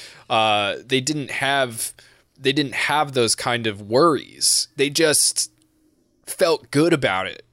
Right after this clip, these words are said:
you know? And then, so, so the hippie movement was kind of, like, the most idealized version of,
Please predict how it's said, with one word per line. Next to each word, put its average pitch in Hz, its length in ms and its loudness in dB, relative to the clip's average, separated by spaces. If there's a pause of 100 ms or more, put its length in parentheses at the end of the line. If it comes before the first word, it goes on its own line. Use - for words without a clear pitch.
(140)
you 127 180 0
know? 117 460 2
And 127 160 -2
then, 131 340 0
so, 135 440 0
so 139 180 0
the 123 80 0
hippie 143 300 -6
movement 135 360 -6
was 113 140 -2
kind 127 300 -2
of, 117 100 -12
like, 117 220 -2
the 113 80 -8
most 113 320 -2
idealized 104 720 -4
version 104 460 -6
of, 92 340 -10